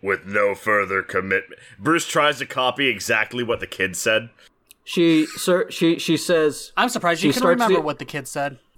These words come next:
Speaker 2: She, <laughs> as much animosity here. Uh, she s-, gets the bowls out. She's like, "Consider it evening our scales. You did rescue many of, uh,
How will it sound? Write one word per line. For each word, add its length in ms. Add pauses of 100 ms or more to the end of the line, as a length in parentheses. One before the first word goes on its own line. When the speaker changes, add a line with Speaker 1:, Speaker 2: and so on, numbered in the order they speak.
(140)
Speaker 2:
She, 180
<laughs> 760
as 100
much 220
animosity 540
here. 200 (580)
Uh, 400
she 140
s-, 200
gets 200
the 80
bowls 260
out. 200
She's 100
like, 240 (220)
"Consider 460
it 260 (100)
evening 640 (340)
our 200
scales. 600 (680)
You 120
did 220
rescue 360
many 340
of, 220
uh, 340